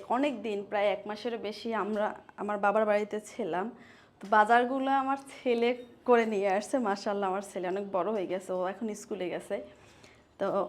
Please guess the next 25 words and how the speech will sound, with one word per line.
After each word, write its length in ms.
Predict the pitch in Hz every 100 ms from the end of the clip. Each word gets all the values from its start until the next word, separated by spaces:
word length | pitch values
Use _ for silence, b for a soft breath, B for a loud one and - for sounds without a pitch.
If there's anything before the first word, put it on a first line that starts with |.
| -
বাজারগুলো 460 | 196 208 220 247
দেখাই, 640 | 220 202 208 233 220 170 180
আমি 340 | 190 214 226
আর 180 | 233 233
বললে 360 | 226 254 285 285
দিছিলাম 400 | 277 302 277 262
ওরে 200 | 202 202
যে, 140 | 208
"তুই 160 | 208 214
এই 300 | 214 240 226
জিনিসগুলো 440 | 214 226 240 240
নিয়ে 320 | 220 190 190
আসবি।" 280 | 233 208 208 - - -
মা, 220 | 220 233 - B B B B B _
পা, 80 | 226 208
আমার 180 | 233
পায়ের 220 | 233 208 214
ব্যথাটা 340 | 208 240 190
এখনও 280 | 185 233 233
কমে 260 | 226 220
নাই, 140 | 220 214
খুব 220 | - 269
কষ্ট 320 | 214 - -
হইতেছে 420 | 220 226 214 247 233
চলাফেরায়, 600 | 104 - 214 226 -